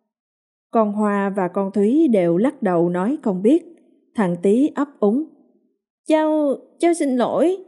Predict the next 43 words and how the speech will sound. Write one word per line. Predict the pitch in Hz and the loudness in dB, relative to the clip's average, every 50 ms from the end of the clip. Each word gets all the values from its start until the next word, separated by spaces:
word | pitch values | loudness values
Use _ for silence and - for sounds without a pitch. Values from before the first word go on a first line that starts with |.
| _ _ _ _ _ _ - | _ _ _ _ _ _ -4
Hôm | 294 262 247 254 | -2 -2 0 2
qua | 269 254 247 240 233 240 | 2 2 2 2 2 0
cháu | 247 254 320 320 311 - | 2 2 2 2 2 0
chẳng | 240 233 294 285 | -2 -2 0 0
may | 277 254 233 226 | 2 2 2 2
làm | 233 233 214 202 202 | 2 2 2 0 2
rơi | 208 247 247 240 | 2 2 4 4
vào | 226 226 190 185 | 2 0 -2 0
bếp, | 208 262 320 370 370 - - - _ - | 4 4 4 4 2 -2 -12 -20 _ -4
cháy | - 294 302 339 359 | -2 0 0 0 0
mất | 359 392 415 - - | -2 -4 -4 -2 2
rồi | 294 247 208 | 2 2 4
ạ." | 196 190 196 196 - - _ _ _ _ _ _ _ _ _ _ _ _ _ _ _ _ _ _ _ _ _ _ _ _ _ _ _ - | 4 0 0 -2 -4 -12 _ _ _ _ _ _ _ _ _ _ _ _ _ _ _ _ _ _ _ _ _ _ _ _ _ _ _ 2
Thím | - 277 277 262 | 4 4 4 6
Lan | 240 220 196 190 185 185 190 190 | 4 4 2 2 0 -2 -4 -2
chẳng | - 208 170 180 226 240 | 0 0 0 0 0 0
nói | 233 226 262 302 320 311 | 0 0 0 -2 -2 -2
chẳng | 311 202 170 214 226 | -2 -2 -2 -2 -2
rằng, | - 185 175 175 175 - - _ _ _ _ _ _ _ | -2 0 -2 -2 -4 -8 -14 _ _ _ _ _ _ _
chạy | - 214 185 185 196 | 0 2 2 4 4
lại | 214 196 185 190 | 4 2 2 0
chỗ | 190 - 185 175 202 254 285 | 0 0 0 2 2 0 2
góc | 311 349 359 359 | 0 0 -2 0
nhà | 247 196 175 170 165 170 170 175 | -2 -2 0 0 -2 -4 -6 -6
cầm | - 180 170 170 | -6 -4 -2 0
lấy | 180 196 247 302 311 | 0 2 2 2 2
cái | - 320 311 - | 2 0 0 2
chổi | 202 165 165 202 277 302 | 2 2 2 4 2 2
vụt | 285 240 185 165 - - | 2 2 0 0 0 0
lấy | 196 208 226 277 320 320 320 | 0 2 4 4 4 4 4
vụt | 196 143 - - | 2 -2 0 0
để | 180 160 151 190 254 302 294 | -2 0 0 2 0 0 0
vào | 226 160 | 0 -4
thằng | - - 175 156 131 - | -4 -4 -8 -8 -6 -2
Tí, | 180 185 220 277 311 320 - _ _ _ _ _ _ _ _ _ _ - | 0 0 2 0 0 -2 -6 _ _ _ _ _ _ _ _ _ _ -4
làm | 240 226 214 202 202 196 | 0 0 2 2 2 0
người | 208 202 202 | 0 0 0
nó | 202 214 220 247 277 320 349 359 330 | 0 0 -2 -2 -4 -4 -4 -4 -2
lằn | 254 220 185 170 175 180 | -2 -2 -2 -4 -4 -2
lên | 185 190 190 190 190 190 | -2 0 0 0 -2 -2
rõ | 180 196 175 143 175 262 311 311 | -2 -2 -2 -2 -2 -4 -6 -4
từng | - 202 170 156 160 | -4 -4 -4 -2 -4
nốt | 185 247 311 | -2 -4 -4